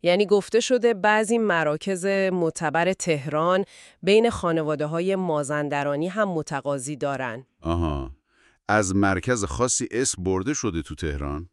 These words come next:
Speaker 1: بله، مشخصاً به کمپ کوهیار اشاره شده که خدمات وی آی پی ارائه می‌ده. نکته جالبتر این که امکان انتقال بیمار با آمبولانس خصوصی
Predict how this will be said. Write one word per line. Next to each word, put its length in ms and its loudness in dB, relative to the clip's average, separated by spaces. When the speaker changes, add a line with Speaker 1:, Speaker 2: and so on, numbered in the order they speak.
Speaker 1:
بله، 380 4
مشخصاً 640 2
به 180 0
کمپ 420 0
کوهیار 760 0
اشاره 360 0
شده 460 0
که 120 0
خدمات 580 2
وی 360 0
آی 180 2
پی 240 -4
ارائه 340 0
می‌ده. 440 0
نکته 360 4
جالبتر 640 2
این 240 -2
که 400 0
امکان 420 0
انتقال 600 0
بیمار 480 2
با 240 0
آمبولانس 640 0
خصوصی 760 -2